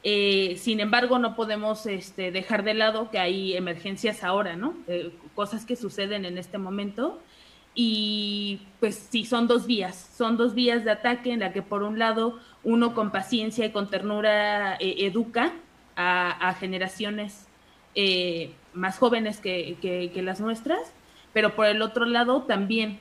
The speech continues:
está la otra vía, que es la radical, hacia el poder, de manera constante, ¿no? Son las dos. Obviamente este no es un problema de la administración actual,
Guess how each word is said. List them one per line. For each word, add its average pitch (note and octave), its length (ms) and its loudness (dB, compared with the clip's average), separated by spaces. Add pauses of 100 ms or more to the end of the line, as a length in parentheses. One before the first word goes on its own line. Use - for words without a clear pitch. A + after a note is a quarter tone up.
está G#3 320 0
la G3+ 180 4
otra G#3 300 2
vía, G#3 320 0
que G3+ 80 -6
es F#3+ 60 -4
la F#3+ 140 0
radical, G#3+ 760 0
hacia F3+ 480 -4
el E3+ 100 -2
poder, E3+ 320 -4 (1500)
de F#3+ 100 0
manera F#3+ 400 0
constante, F3 480 -6
¿no? G#3 160 -2
Son A#3+ 200 4
las A#3+ 160 2
dos. E4 200 2 (640)
Obviamente A#3 460 6
este G#3+ 180 0
no G#3+ 100 0
es G#3+ 100 -2
un G#3 80 0
problema G#3 400 2
de B3+ 100 4
la A#3 120 2
administración G3+ 760 0
actual, A#3+ 400 2